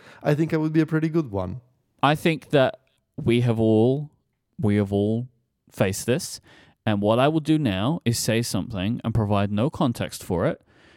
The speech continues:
Speaker 2: So people that have been listening for long enough will know what it is. People that don't, won't.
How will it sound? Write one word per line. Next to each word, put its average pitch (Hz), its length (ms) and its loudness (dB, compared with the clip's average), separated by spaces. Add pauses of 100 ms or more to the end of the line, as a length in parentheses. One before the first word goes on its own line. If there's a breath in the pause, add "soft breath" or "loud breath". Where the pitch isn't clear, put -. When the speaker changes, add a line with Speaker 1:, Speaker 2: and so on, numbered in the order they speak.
(120)
Speaker 2:
So - 200 -2
people 131 300 0
that 135 120 2
have 120 140 -2
been 131 180 2
listening 139 320 -2
for 139 120 -10
long 165 220 0
enough 113 360 0
will 113 120 2
know 104 180 2
what 156 200 2
it 196 100 2
is. 151 380 0 (300 soft breath)
People 135 280 0
that 120 240 -2
don't, 151 340 4 (120)
won't. 127 440 2